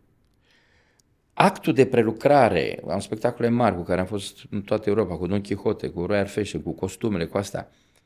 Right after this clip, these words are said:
Și la un moment dat m-am pomenit cu un tip la Menden, un fel de Bușteni, avea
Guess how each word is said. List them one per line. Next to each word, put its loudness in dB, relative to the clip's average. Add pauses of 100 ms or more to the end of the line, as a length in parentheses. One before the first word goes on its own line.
(200)
Și -8
la 4
un 4
moment 0
dat 4
m-am -2
pomenit 2 (200)
cu 0
un 4
tip -2
la 2
Menden, 4 (120)
un -4
fel -2
de -2 (400)
Bușteni, 0 (380)
avea -6